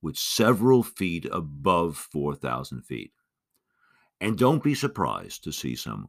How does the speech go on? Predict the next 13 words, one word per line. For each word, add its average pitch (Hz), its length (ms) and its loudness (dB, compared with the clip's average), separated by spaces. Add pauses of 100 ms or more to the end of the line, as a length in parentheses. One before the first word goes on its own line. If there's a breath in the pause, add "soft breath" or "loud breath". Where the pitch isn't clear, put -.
(120)
wet 65 320 -8
snow 80 720 -4 (360)
over 123 440 -12
the - 320 -10 (160)
eastern 76 640 -6
suburbs 80 760 -2
of 69 140 -8
Puget 69 380 -8
Sound 69 560 -6
above 65 320 -8
five 67 200 -2
hundred 64 220 -8
feet 76 280 -2